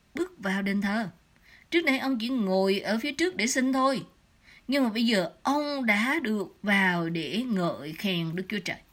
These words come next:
Đây là thái độ mà Chúa Ngài muốn mỗi chúng ta khi Chúa giải cứu chúng ta thì nó bày tỏ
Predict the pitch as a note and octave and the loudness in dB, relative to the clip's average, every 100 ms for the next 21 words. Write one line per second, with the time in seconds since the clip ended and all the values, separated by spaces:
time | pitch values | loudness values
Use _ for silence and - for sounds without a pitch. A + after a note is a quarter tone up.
0 | - _ _ _ _ _ _ _ _ _ | -20 _ _ _ _ _ _ _ _ _
1 | _ _ _ _ _ - - - - C#4+ | _ _ _ _ _ -20 -20 -12 0 2
2 | C#4 G3+ - C4+ F4 G4+ B3 E3 D#3+ E3+ | 4 2 0 0 0 0 0 0 -2 -8
3 | - - - - G3 F#3+ C#4+ F#4 G#4+ A3+ | -12 -20 -10 -2 -2 0 -2 -2 0 0
4 | G3+ A3 D4 G4 A#3 F3+ D#4 E4 C#4 C#4+ | 2 2 0 -2 -4 -4 -4 0 0 0
5 | - D#4+ D4+ - F4+ C#4 G3+ G3+ C#4+ E4+ | -2 0 0 0 -2 0 0 -2 0 0
6 | E4 D#4+ D#4 C4+ C4 - - - F#3+ F3+ | -2 -4 -2 -2 -2 -14 -14 -2 0 0
7 | A3 F3+ E3 - - E3+ G#3 | -2 -2 -4 -4 -6 -4 -8